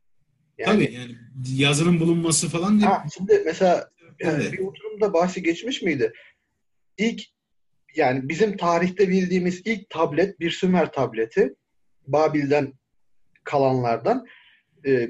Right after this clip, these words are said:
Speaker 1: çivi yazısıyla, çivi miydi? Çivi herhalde yazılmış bir tablet. Ve o tablette şeyden bahsediyor. E, bir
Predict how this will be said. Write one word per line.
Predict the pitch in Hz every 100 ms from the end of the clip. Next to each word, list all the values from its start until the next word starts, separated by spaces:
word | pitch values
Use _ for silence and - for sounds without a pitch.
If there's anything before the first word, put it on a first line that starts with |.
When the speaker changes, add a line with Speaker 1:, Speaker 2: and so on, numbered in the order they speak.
| 123
Speaker 1:
çivi | - 180 202
yazısıyla, | 180 139 - 139 123 117 - _ -
çivi | - 165
miydi? | 220 139 117 101 -
Çivi | 151 175
herhalde | 147 117 101 101 101 -
yazılmış | 139 139 135 131
bir | 131
tablet. | 127 135 185 302 - _ _ _
Ve | 156
o | 208 226
tablette | 262 196 143 127 120 233 277 - _ - -
şeyden | - 202 220 202
bahsediyor. | 165 147 131 113 107 104 - _ _ -
E, | 120 92 80 - - - _ _ _ - - _ _ _ - - _ -
bir | 170 240 - -